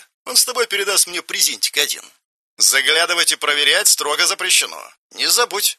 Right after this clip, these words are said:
иначе лишу премий», — пригрозил шеф. «Не забуду, Игорь Николаевич, будьте спокойны. Он там кто?»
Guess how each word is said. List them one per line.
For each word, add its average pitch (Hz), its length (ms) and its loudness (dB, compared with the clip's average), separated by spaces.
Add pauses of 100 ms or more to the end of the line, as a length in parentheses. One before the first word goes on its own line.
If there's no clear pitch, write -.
иначе 143 360 0
лишу 220 260 0
премий», — 202 400 -6 (360)
пригрозил 135 520 2
шеф. - 340 -10 (540)
«Не 160 200 4
забуду, 240 480 4
Игорь 208 220 4
Николаевич, 92 580 -2
будьте 202 220 -2
спокойны. 190 580 0 (220)
Он 160 160 4
там 208 160 4
кто?» 247 400 2